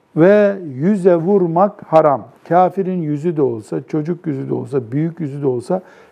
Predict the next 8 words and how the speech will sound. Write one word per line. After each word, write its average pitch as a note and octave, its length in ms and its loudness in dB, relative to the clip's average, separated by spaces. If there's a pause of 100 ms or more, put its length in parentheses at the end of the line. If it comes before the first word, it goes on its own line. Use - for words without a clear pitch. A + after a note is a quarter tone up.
(140)
yüze D#3+ 320 2
tokat E3+ 420 0
vurmak C#3+ 340 -2 (180)
haram. C3+ 380 2 (380)
Bu G#3 160 4
yüzden G3+ 420 2
de E3+ 260 2 (480)
boks F3 400 2